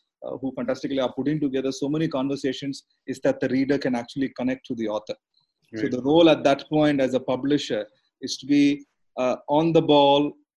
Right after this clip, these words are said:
Speaker 1: smart, use technology, and make these two connections, which is also the connection that a literature festival aims to achieve, right?
Speaker 2: Right.
Speaker 1: Festival is, is not just about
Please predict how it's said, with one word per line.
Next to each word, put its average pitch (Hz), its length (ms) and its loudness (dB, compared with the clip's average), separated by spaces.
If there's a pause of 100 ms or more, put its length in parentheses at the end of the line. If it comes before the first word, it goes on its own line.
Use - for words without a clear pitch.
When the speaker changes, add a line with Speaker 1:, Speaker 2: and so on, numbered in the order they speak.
(560)
Speaker 1:
smart, 147 680 0
use 147 380 4
technology, 139 880 -2
and 135 180 0
make 147 300 0
these 131 180 -4
two 135 140 -4
connections, - 640 -8 (120)
which 139 140 -8
is 147 140 2
also 151 260 2
the 156 80 0
connection 147 400 -2
that 143 140 -4
a - 20 -2
literature 139 380 -4
festival 143 520 -4 (280)
aims 143 200 -2
to 135 100 -8
achieve, 113 320 -6
right? - 680 -12
Speaker 2:
Right. 104 160 0
Speaker 1:
Festival 156 280 -2
is, 147 140 -2
is 135 120 0
not 147 260 2
just 143 220 0
about 147 360 2